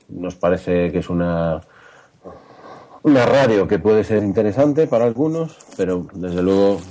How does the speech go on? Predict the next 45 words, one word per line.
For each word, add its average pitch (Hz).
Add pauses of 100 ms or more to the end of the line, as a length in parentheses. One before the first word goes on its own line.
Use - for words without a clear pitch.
(140)
nosotros 90
que, 82 (720)
<laughs> -
que 117
de 127
todos 143
los 127
años 113
que -
emitimos 104
podcast 95 (400)
hemos 107
empezado 110
a 107
mirar 110
una 98
estadística 95
hace 98
aproximadamente 95
un 101
año, 110 (380)
imagínate 92
lo 80
que 85
nos 85
importa 90
la 90
divulgación, 85
la 107
difusión 104
y 98
demás, 95 (240)
aunque 87
a 90
todo 226
el 104
mundo 127
le 95
gusta 95
que 80
lo 76
escuchen, -
¿no? 131 (100)
¿Eh, 104
Fer? 80